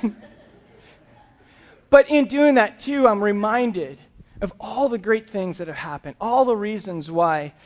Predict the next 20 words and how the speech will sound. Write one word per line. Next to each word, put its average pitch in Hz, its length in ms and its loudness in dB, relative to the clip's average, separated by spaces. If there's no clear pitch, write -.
uh, 151 260 -16
I 175 120 -4
love 180 320 0
my 175 160 -6
wife 156 420 -6
and, 143 240 -12
and, 156 180 -8
like, 156 200 -10
having 185 400 -6
her 156 160 -4
in 175 160 -10
my 160 140 -6
life 147 380 -8
and 151 200 -12
why 180 260 -8
we're 196 140 -4
a 165 40 -6
great 165 280 -10
partner 143 480 -16
together. 120 460 -14